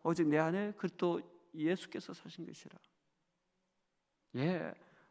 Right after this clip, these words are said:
바로 이 은혜, 우리는 예수님과 연합되어 있기 때문에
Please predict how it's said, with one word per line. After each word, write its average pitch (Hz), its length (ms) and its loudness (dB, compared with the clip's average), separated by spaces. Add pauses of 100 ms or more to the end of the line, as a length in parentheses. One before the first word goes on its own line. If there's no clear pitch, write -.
바로 196 200 2
이 226 380 6
은혜, 220 500 6 (320)
우리는 226 360 2
예수님과 233 1080 4
연합되어 240 580 4
있기 262 240 4
때문에 240 640 4